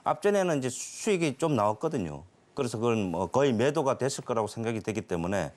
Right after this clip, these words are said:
또 다시 앞전에 이제 추천드렸던 가격에 다시 들어왔기 때문에 그리고 뭐, 어, 만만하죠. 어,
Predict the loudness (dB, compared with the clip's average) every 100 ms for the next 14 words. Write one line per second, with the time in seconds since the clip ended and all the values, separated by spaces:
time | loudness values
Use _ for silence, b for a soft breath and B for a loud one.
0 | B B B -4 0 2 2 0 0 -2
1 | -2 B B B -6 -2 2 2 2 0
2 | -4 -4 -2 2 2 2 0 0 0 -2
3 | -2 -4 -6 2 2 2 0 -2 -2 -2
4 | -4 -6 B B B B B -8 2 4
5 | 4 4 4 2 0 b b b -12 -4
6 | -2 -2 -6 -12 -6 -2 2 2 4 2
7 | 2 0 0 -6 _ _ -8 -6 -8